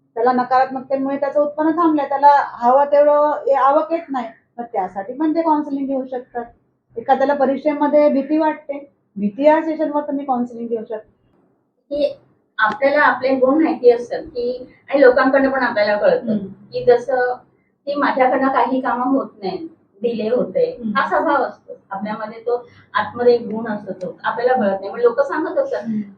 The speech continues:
Speaker 2: आणि आपल्याला त्याचं खूप वैषम्य पण वाटत असतं की असं का होतं माझ्या बाबतीमध्ये. पण हा, हे जे आहे ना, हे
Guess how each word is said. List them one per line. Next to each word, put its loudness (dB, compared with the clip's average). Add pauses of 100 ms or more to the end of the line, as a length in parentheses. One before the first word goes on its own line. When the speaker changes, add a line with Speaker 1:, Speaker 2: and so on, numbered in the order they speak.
Speaker 2:
आणि -2
आपल्याला 4
त्याचं 0
खूप -2
वैषम्य 4
पण 0
वाटत -6
असतं -14
की -16 (440)
असं -6
का -2
होतं -6
माझ्या -4
बाबतीमध्ये. -10 (760)
पण 0
हा, 2
हे 4
जे -2
आहे 2
ना, -4
हे 2